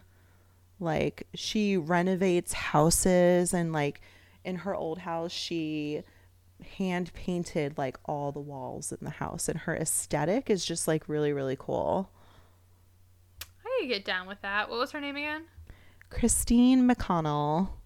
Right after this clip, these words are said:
Speaker 2: I shall look her up. I'm in, I, I need something ambiance inducing for spooky season.
Speaker 1: She's perfect for Halloween,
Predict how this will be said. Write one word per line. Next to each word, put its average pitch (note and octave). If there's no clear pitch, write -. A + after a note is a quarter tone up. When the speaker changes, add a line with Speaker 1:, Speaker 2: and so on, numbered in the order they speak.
Speaker 2:
I G#3
shall G#3
look B3
her B3+
up. G#3+
I'm G#3+
in, A#3
I, A3
I A#3+
need C#4+
something A#3+
ambiance A3+
inducing G3+
for -
spooky B3+
season. G3+
Speaker 1:
She's -
perfect A#3+
for C4
Halloween, E3+